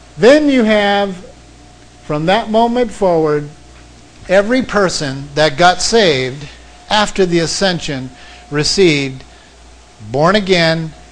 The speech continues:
Holy Spirit is the same doctrine at the same time.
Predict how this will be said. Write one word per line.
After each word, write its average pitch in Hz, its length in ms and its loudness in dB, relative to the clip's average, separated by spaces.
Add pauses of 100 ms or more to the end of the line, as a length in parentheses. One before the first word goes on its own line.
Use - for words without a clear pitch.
(260)
Holy 175 340 2
Spirit 160 640 -2 (640)
is 143 540 0 (240)
the 131 100 -6
same 165 360 -4
doctrine 147 480 0
at 131 240 -10
the 127 80 -10
same 127 360 -10
time. 107 300 -14